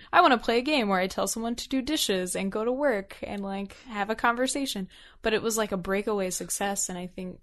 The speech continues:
it really tapped into a type of fun making or meaning making that hadn't previously been, been done by video games,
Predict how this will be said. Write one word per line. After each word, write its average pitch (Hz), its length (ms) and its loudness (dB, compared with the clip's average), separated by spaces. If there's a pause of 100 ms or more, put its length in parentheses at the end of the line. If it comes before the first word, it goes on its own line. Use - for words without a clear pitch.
it 208 120 0
really 202 260 2
tapped 185 340 -6
into 185 720 -6 (600)
a 196 80 -4
type 185 300 -8
of 180 320 -6 (380)
fun 202 400 -2
making 175 640 -6 (140)
or 180 180 -4
meaning 180 440 -2
making 175 460 -10
that - 200 -10 (280)
hadn't - 480 0
previously 175 680 -4
been, 170 420 -6 (880)
been 175 260 -4
done 165 340 -4
by - 160 -8
video 107 340 -8
games, - 540 -10